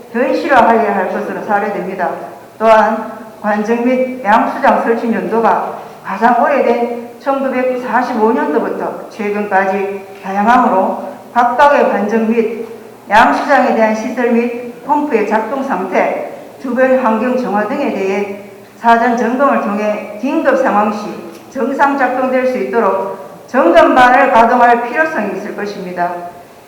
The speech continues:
이에 대한 향후 계획에 대해 답변해 주시기 바랍니다. 다섯째,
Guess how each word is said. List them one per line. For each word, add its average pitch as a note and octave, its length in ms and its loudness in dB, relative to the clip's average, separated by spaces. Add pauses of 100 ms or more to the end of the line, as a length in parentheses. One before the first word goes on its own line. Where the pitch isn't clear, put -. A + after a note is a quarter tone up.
(180)
이에 C4+ 360 2
대한 A3 340 2
향후 A#3 520 0
계획에 B3 320 2
대해 F#3 460 -4 (100)
답변해 G#3 400 -2
주시기 G#3+ 300 -6
바랍니다. F3 480 -6 (1700)
다섯째, G#3+ 720 0